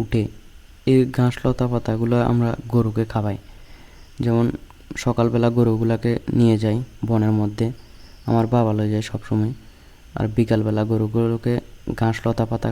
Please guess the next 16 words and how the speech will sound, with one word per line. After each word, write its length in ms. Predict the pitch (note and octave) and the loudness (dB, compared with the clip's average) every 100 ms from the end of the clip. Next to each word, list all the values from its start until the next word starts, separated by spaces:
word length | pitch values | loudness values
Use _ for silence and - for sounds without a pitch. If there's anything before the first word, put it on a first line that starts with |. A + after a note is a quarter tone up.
| - | -4
খাওয়াইয়ে 380 | A#2 A2+ A2+ A#2+ - - - | -2 0 2 0 -4 -12 -4
আবার 160 | A#2 A2+ - - | 0 0 -2 -6
নিয়ে 260 | B2 A#2+ A2+ G#2+ | 0 2 2 0
আসে, 180 | A2 B2+ C#3+ - | -2 -6 -8 -8
আসার 200 | A2+ A2+ A2 | -6 -6 -4
সময় 260 | A#2 A2 C3 - - - - - - | -2 0 -2 -4 -18 -20 -20 -16 -4
এই 60 | A#2+ A2 | -2 0
জিনিসটা 380 | A2+ A2 - - - | 0 -2 -4 -6 -4
সুবিধা 380 | - A2+ A2+ A2 C3+ - - A2+ | -2 0 0 -2 -4 -12 -10 -8
আছে। 200 | - A2+ C#3+ - - - - - | -4 -4 -6 -14 -20 -20 -14 -8
আর 80 | A2 A2 - - - - - B2 | -6 -8 -16 -20 -20 -20 -8 -4
এখন 180 | B2+ B2+ B2 | 0 0 0
বৃষ্টির 340 | B2+ - A2 - | -2 -2 -4 -2
দিন, 160 | A2 B2+ - - - - - | -2 -2 -8 -20 -20 -10 -4
অসুবিধাটা 500 | C3+ C3+ B2+ B2+ B2+ | 0 2 2 4 2
বলি, 260 | A#2 A2+ | 2 -2